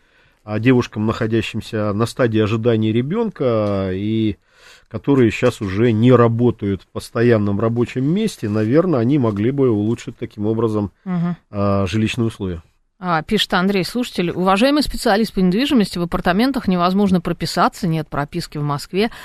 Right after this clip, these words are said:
Speaker 2: а нет льгот и всей московской социалки, и доплаты к пенсии". А мы ведь в курсе,
Speaker 1: Ну,
Speaker 2: да?
Speaker 1: конечно, мы в
Speaker 2: <laughs> Собственно,
Speaker 1: курсе,
Speaker 2: в
Speaker 1: да.
Speaker 2: этом и отличие
Speaker 1: Не,
Speaker 2: от
Speaker 1: на самом
Speaker 2: апартаментов.
Speaker 1: деле пять основных критериев отличия апартаментов, их,
Speaker 2: Да.
Speaker 1: наверное, нужно, безусловно, озвучить.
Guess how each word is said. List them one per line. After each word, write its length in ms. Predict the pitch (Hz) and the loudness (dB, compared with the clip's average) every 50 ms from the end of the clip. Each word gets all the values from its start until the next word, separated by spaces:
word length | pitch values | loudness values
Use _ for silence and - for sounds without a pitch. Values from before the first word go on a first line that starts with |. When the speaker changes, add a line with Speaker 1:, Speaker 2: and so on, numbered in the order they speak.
| - - - - | -20 -20 -16 -8
Speaker 2:
а 160 | - 160 165 170 | -2 0 2 4
нет 240 | 175 180 165 - - | 4 2 2 0 -2
льгот 420 | 160 151 160 160 170 196 254 - | -4 -4 -2 0 0 0 0 -2
и 40 | 196 | -4
всей 120 | - - 151 | -8 -6 -4
московской 460 | 151 143 139 - - 131 - - 143 | -4 -4 -6 -8 -10 -12 -10 -10 -10
социалки, 540 | - - - - - 143 190 240 220 - - | -12 -12 -10 -6 -4 -2 0 0 -2 -2 -6
и 40 | 160 | -6
доплаты 380 | - 127 - - 160 151 - 170 | -6 -6 -4 -4 -6 -6 -6 -8
к 40 | - | -4
пенсии". 340 | - 202 233 247 - - 190 | 0 2 2 2 2 0 -2
А 80 | 156 | -2
мы 220 | 143 151 180 214 214 202 196 | 0 0 0 0 -2 -2 -6
ведь 140 | 196 208 - | -8 -10 -12
в 100 | - - | -18 -14
курсе, 320 | - - - - - - 240 | -14 -14 -12 -12 -8 -2 0
Speaker 1:
Ну, 160 | - 117 113 | 2 4 4
Speaker 2:
да? 20 | 110 98 - | 4 4 4
Speaker 1:
конечно, 440 | - 247 131 117 - - - - 160 | 4 4 6 6 4 4 4 4 4
мы 120 | 285 311 320 | 4 4 4
в 60 | - | 2
Speaker 2:
<laughs> 20 | |
Собственно, 340 | - - 349 311 - 311 294 | 2 2 2 2 4 2 4
Speaker 1:
курсе, 20 | |
Speaker 2:
в 20 | 277 | 4
Speaker 1:
да. 40 | 285 | 4
Speaker 2:
этом 200 | 285 - 302 294 | 4 4 2 0
и 40 | 277 | 0
отличие 500 | 277 311 - 381 349 302 214 - - 175 170 | 0 0 2 2 2 2 2 4 4 6 6
Speaker 1:
Не, 60 | 131 | 6
Speaker 2:
от 80 | - | 8
Speaker 1:
на 80 | - 143 | 6 4
самом 200 | - - 180 165 175 175 175 170 | 6 6 6 6 6 6 6 4
Speaker 2:
апартаментов. 60 | 156 185 | 4 4
Speaker 1:
деле 260 | 185 180 175 170 160 | 6 8 8 6 6
пять 320 | - - 202 190 170 - | 6 4 4 4 4 4
основных 460 | 156 147 - - 156 156 160 151 139 | 2 0 2 4 4 6 6 4 4
критериев 600 | - - 143 135 - - 143 135 120 120 117 - - | 4 0 -2 -2 0 2 2 4 4 4 2 2 0
отличия 480 | 120 - - 139 135 110 - - 120 | -6 -4 -2 -2 -2 -2 0 0 0
апартаментов, 800 | 110 104 120 110 - - 127 131 160 226 277 277 - 202 - - | 0 0 -2 -4 -2 0 2 4 4 4 4 4 0 -2 -2 -2
их, 80 | 127 98 | -4 -2
Speaker 2:
Да. 40 | 175 | 2
Speaker 1:
наверное, 380 | 120 120 127 123 117 117 117 | 2 4 4 4 4 4 2
нужно, 300 | 117 120 127 107 95 110 101 | 2 2 2 2 0 0 -2
безусловно, 600 | 95 107 107 123 120 - 135 123 107 101 101 104 | -2 -2 -2 -2 -4 -2 -2 -2 0 0 0 0
озвучить. 500 | 104 101 120 165 247 - - 202 - - | 0 0 -2 -2 -4 -4 -8 -12 -14 -14